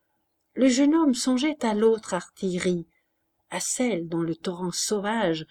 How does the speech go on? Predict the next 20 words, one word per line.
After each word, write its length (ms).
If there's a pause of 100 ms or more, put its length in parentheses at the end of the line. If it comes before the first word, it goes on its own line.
(160)
se 200
ruait 560
au 60
travers 400
de 100
Beaumont, 520 (260)
renversant 680
tout, 160 (360)
broyant 500
bêtes 320
et 260
gens 260 (160)
pour 160
aller 200
plus 160
vite. 420 (2000)
Honoré 400
s'approcha 540
de 80
Sylvine, 640